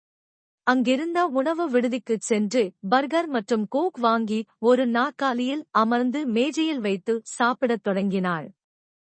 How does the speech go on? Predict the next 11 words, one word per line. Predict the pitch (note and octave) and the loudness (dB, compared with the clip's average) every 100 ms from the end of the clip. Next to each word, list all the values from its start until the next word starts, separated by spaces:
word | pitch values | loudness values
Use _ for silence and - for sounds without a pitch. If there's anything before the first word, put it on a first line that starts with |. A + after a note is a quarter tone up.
| _ _ _ | _ _ _
அப்போது | - B3+ C#4+ C#4+ D#4 F#4+ | 0 2 2 0 0 0
அவன் | B3+ B3 B3+ | 0 0 -2
அங்கு | A3+ A3+ G#3+ | -2 0 2
வந்து | G#3+ A#3+ C#4 E4+ | 2 2 0 0
அவள் | B3 C4 C#4 | 0 0 0
எதிரில் | A3+ B3 C#4+ D#4 D4 G#3+ | 0 0 0 -2 -2 0
அமர்ந்தான். | G3+ F#3+ F3+ F3+ D#3+ G3 - _ _ _ _ _ | 2 0 0 -2 -4 -10 -18 _ _ _ _ _
பிரியா | - D4+ E4+ F#4+ | -2 2 2 2
அவனை | E4 A#3+ A#3+ A#3+ | 0 0 2 0
பார்த்து | - G#3 A3 - A#3 G#3 - | 0 0 0 0 -2 -2 -4
திரு | D4 F4 | -2 0